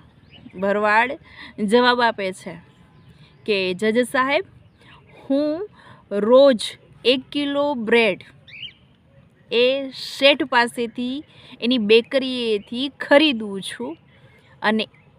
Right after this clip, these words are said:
એ બ્રેડના પેકેટનો વજનિયા તરીકે ઉપયોગ કરું છું, તો એ શેઠને જ પૂછો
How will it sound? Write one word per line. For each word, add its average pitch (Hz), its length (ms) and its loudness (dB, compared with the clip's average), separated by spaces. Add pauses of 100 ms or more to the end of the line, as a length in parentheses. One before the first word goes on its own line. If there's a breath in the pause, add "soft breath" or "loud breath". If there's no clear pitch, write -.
(160)
એ 320 200 6
બ્રેડના 277 480 2
પેકેટનો 208 720 -6 (640 loud breath)
વજનિયા 240 580 0
તરીકે 226 480 -6
ઉપયોગ 214 680 -4
કરું 202 340 -4
છું, 294 320 -6 (340)
તો - 120 -8
એ 220 120 0
શેઠને 214 640 -8
જ 277 120 -10
પૂછો 294 440 -8